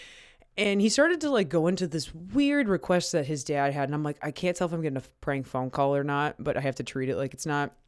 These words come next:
And, um, he's like, "Yeah, so my dad wants to be buried, um, in the giant P Z, P V C pipe,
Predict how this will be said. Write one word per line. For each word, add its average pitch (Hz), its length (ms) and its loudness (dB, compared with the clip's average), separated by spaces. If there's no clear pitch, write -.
And, 143 400 -2
um, 127 420 -4
he's 147 180 -10
like, 143 140 -8
"Yeah, 202 180 2
so 190 140 -4
my 165 100 0
dad 180 280 4
wants 175 160 -2
to - 80 -10
be 165 80 -8
buried, 156 560 2
um, 139 220 -6
in 147 120 -6
the 143 100 -6
giant 202 560 2
P 190 180 -2
Z, 175 280 -6
P 196 120 -2
V 175 140 -4
C - 180 -2
pipe, 151 380 -2